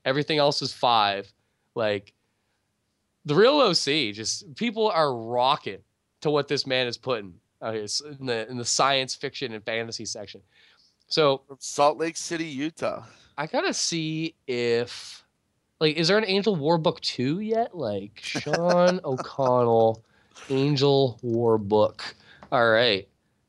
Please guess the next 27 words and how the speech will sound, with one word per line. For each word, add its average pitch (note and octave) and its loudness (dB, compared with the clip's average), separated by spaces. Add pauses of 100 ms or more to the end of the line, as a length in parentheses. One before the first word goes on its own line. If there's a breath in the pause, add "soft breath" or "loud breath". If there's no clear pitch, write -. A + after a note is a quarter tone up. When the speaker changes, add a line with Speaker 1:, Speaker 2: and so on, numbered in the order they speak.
(920)
Speaker 1:
Like, A2+ -4
where's D#3+ 4
number D#3+ 4
two D#3+ 0
at? F2+ -6 (300)
Don't B2+ 2
hold A#2+ 0
out A#2 0
on G2+ -2
me. G#2 -10 (460)
Angel B2+ -6
War B2 -6
Book A#2 -10
two? F3+ -2
Is D#3 -2
that, B2+ 0
oh, A#2 4
there's A#2 0
no C#3 6
references B2+ 0
to B2+ -2
an A2+ -2
Angel A#2+ -2
War A#2 -2
Book A2 -8
two A#2+ 0 (340)
on, A2 2